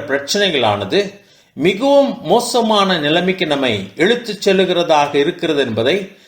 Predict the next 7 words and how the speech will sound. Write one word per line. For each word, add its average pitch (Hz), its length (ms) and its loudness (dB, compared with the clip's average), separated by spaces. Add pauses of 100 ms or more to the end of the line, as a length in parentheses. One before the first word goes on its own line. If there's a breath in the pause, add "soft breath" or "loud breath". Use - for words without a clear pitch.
(200 soft breath)
நாம் 139 320 0
யாருமே 208 560 2
மறுக்க 170 420 0
முடியாது. 107 540 0 (540)
உலகத்திலுள்ள 240 680 2 (260)
யாரோடும் 214 640 4
நம்மால் 143 420 0